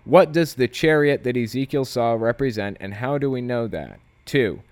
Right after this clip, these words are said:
what can we learn from the chariot's wheels and the way the vehicle moved? And three,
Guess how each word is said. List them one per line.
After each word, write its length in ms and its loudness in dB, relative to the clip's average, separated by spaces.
what 200 2
can 160 -2
we 140 0
learn 320 -2
from 200 -8
the 100 -4
chariot's 500 0
wheels 480 -2
and 180 -10
the 80 -2
way 220 0
the 120 -4
vehicle 500 -4
moved? 580 -10
And 200 -16
three, 540 -2